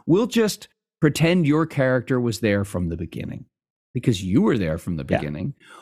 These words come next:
Speaker 1: Or if you kinda like this character,
Speaker 2: Yeah,
Speaker 1: you can
Speaker 2: tweak it a bit.
Speaker 1: rebuild it, and there you, there you,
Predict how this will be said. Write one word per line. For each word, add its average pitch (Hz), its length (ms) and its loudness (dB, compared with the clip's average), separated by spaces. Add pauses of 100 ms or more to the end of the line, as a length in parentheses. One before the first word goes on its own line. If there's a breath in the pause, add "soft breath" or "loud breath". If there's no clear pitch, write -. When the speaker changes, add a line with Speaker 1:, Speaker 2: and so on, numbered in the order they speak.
(120)
Speaker 1:
Or 226 280 4
if 170 120 -4
you 160 120 0
kinda 190 400 2
like 135 260 0
this 120 180 -2
character, 98 600 -2
Speaker 2:
Yeah, - 140 -4
Speaker 1:
you 123 120 2
can - 260 4
Speaker 2:
tweak 101 60 -4
it - 40 -4
a 78 60 -8
bit. 78 100 -6
Speaker 1:
rebuild 117 580 2
it, 98 240 -4
and 110 160 2
there 98 160 0
you, 98 180 0
there 110 160 2
you, 101 160 0